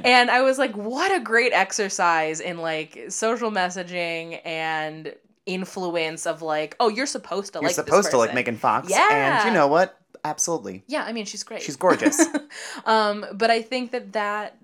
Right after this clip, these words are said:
Speaker 1: that's something that we all kinda struggle with when we're younger. And especially, like, if you discover that you like something that is quote unquote different,
Speaker 2: Mm-hmm.
Speaker 1: um, or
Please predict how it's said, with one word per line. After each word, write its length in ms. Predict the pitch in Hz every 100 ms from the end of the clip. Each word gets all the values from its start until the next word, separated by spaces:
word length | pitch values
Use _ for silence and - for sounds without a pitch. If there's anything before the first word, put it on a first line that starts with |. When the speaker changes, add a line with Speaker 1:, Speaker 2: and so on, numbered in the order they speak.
| 196
Speaker 1:
that's 260 | 208 208
something 300 | - 220 220
that 140 | 208 202
we 120 | 202
all 140 | 185
kinda 280 | 185 208 196
struggle 440 | 180 - 180 214 190
with 200 | 180 185
when 140 | 175
we're 100 | 165
younger. 420 | 160 185 208 175
And 160 | - 175
especially, 580 | 170 - 277 - 262 233
like, 180 | 208 -
if 120 | 170
you 300 | 196 254 269
discover 500 | 233 226 185 175 208
that 140 | 196 165
you 140 | 180 175
like 280 | 156 160
something 460 | - 196 196 208 202
that 140 | 170
is 100 | 160
quote 280 | - - 160
unquote 460 | 151 143 151 - 139
different, 560 | 131 - 233 508 - _ 170
Speaker 2:
Mm-hmm. 520 | 190 311 - - 180
Speaker 1:
um, 480 | 175 165 156 160 -
or 600 | 151 147 143 139 131 -